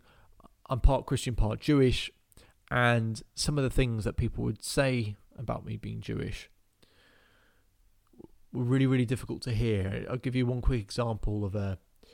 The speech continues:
a boy who, well, I was at, I was at the centre of a group called the Hexagon of Death, which sounds cool, but it wasn't that cool. It was six boys who took upon themselves to score points on how much mental, physical,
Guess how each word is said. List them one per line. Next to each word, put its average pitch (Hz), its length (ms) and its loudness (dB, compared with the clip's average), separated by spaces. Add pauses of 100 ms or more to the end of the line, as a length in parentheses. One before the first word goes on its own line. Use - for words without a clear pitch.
(200)
a 113 60 -10
boy 117 460 2
who, 98 420 0 (1400)
well, 95 340 -4
I - 40 -4
was 120 100 0
at, 131 100 -4 (120)
I 143 180 2
was 120 100 2
at 113 80 0
the 107 80 -8
centre 113 260 -4
of 104 60 -6
a 104 40 -2
group 117 220 -4
called 107 140 -8
the 104 60 -2
Hexagon - 340 -4
of 95 80 -4
Death, - 320 0
which - 140 -4
sounds 214 360 4
cool, 117 280 0
but 113 140 -2
it 123 120 -6
wasn't 139 280 -2
that 120 180 -10
cool. 120 220 -2
It 110 60 -4
was 120 200 -6 (420)
six - 220 -4
boys 135 300 0
who 123 60 -8
took - 180 -4
upon 120 180 0
themselves 120 360 0
to - 80 -8
score 127 220 2
points 120 300 0
on 110 60 0
how 107 100 2
much 110 180 -4
mental, 123 340 2
physical, 104 540 2